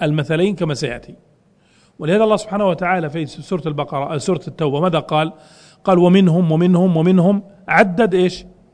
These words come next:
أصناف من الأعمال التي كان يعمل بها المنافقون. ليس،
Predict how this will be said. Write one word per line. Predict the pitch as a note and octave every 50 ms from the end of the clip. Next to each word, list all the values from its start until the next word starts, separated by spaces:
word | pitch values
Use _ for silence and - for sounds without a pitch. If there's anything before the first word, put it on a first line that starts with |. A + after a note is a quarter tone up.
| _ _ _ _ _ _ _ _ _ - -
أصناف | F#3 D3 - G#3+ A#3 C#4 C4+ - -
من | G#3 F#3 F3
الأعمال | D#3+ D3 D3 C#3 D#3 F3+ F3 D3+ C3+ A#2 - - - - - D#3+
التي | D3+ C#3+ C#3 D3
كان | C#3+ E3 E3+ D#3
يعمل | D3 D3 C3+ D3 D3+ C#3+
بها | D3+ D3+ D3+ E3+ F3 F3+ F3 - - - _ _ _ _ -
المنافقون. | F3 E3 D#3 D3+ D3 C3+ B2 A#2+ A#2+ - A#2+ -
ليس، | D3+ F3 E3+ -